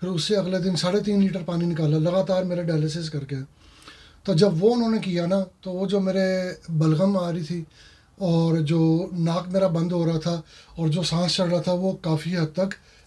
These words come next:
मेरा ठीक हो गया था। तो ये एक काफ़ी बड़ी reason होती है। अच्छा,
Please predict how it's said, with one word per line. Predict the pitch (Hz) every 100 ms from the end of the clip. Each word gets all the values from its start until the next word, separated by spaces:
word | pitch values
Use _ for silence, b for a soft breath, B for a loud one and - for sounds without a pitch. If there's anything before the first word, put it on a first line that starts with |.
| -
मेरा | 156 160
ठीक | 190 - 151
हो | 151
गया | 135 135
था। | 139 143 143 b b b b
तो | 175
ये | 170 220
एक | 180 196 -
काफ़ी | - 170 151
बड़ी | 190 147 147 175
reason | 156 139 151 151
होती | 131 -
है। | 135 139 - _ _ _ _ b b b b b b b b _ -
अच्छा, | 156 160 147